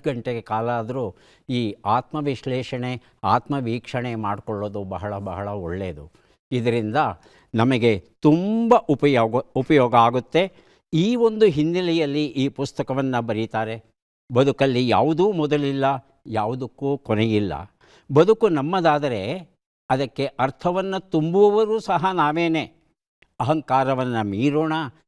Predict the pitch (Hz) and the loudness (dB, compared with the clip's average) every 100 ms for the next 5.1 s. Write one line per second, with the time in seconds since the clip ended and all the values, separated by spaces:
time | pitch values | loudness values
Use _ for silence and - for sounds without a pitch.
0 | - 110 - _ 208 190 147 120 - 92 | -4 -2 -4 _ -4 0 -2 -2 -6 -8
1 | 78 71 _ _ _ _ _ 95 127 160 | -8 -14 _ _ _ _ _ -2 4 4
2 | 214 214 196 143 160 160 147 143 165 160 | 2 -2 0 0 2 2 2 2 2 0
3 | _ _ 127 135 139 120 135 127 123 113 | _ _ -6 -4 -4 -4 -4 -4 -6 -6
4 | 117 _ _ 113 123 143 139 131 117 87 | -8 _ _ 0 2 0 4 2 2 -2